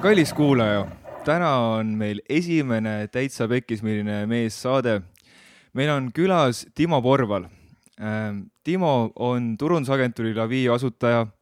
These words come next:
turunduslabori põhijope, põhitegija, <laughs> põhi, põhi, no, sina oledki see vend, kes seda teeb. Ähm, sa oled Eesti kõige, üks kõige paremaid turundajaid.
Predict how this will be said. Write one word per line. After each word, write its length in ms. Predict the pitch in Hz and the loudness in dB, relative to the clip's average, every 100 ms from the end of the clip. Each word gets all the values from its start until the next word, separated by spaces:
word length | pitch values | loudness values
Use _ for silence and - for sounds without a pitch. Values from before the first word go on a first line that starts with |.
| _ _ _ - | _ _ _ -6
turunduslabori 1300 | 143 160 139 117 139 139 135 123 117 113 110 110 - _ _ | 0 2 0 2 2 6 6 4 2 0 0 -2 -6 _ _
põhijope, 760 | 151 151 135 123 131 - 127 120 113 | 2 4 4 4 2 2 2 2 0
põhitegija, 760 | - 131 127 127 127 123 117 110 - | -2 -2 0 -2 0 0 0 -2 -6
<laughs> 140 | - | -6
põhi, 320 | 143 147 135 110 | -2 0 -2 -2
põhi, 300 | 131 143 135 120 117 - _ | 0 2 2 0 -6 -12 _
no, 200 | 135 151 _ _ _ _ _ - | -4 -4 _ _ _ _ _ -8
sina 260 | - 160 | 0 4
oledki 320 | 131 127 117 | 4 2 -2
see 220 | 113 127 117 | -4 -2 0
vend, 220 | 120 113 | -2 -4
kes 160 | 113 - | -8 -6
seda 160 | 107 | -6
teeb. 220 | 110 107 - _ - - - | -4 -6 -10 _ -20 -20 -20
Ähm, 560 | - 117 120 120 117 110 - | -6 -2 0 2 0 -2 -6
sa 200 | 104 135 | 0 2
oled 160 | 127 | 4
Eesti 320 | 147 170 139 | 2 2 2
kõige, 240 | 135 131 127 | 4 4 2
üks 260 | - 139 - | -2 -6 -2
kõige 160 | 135 127 _ | -2 -2 _
paremaid 500 | - 170 147 123 113 | 0 4 4 2 -2
turundajaid. 640 | 139 151 170 202 196 - | -2 0 0 0 0 -4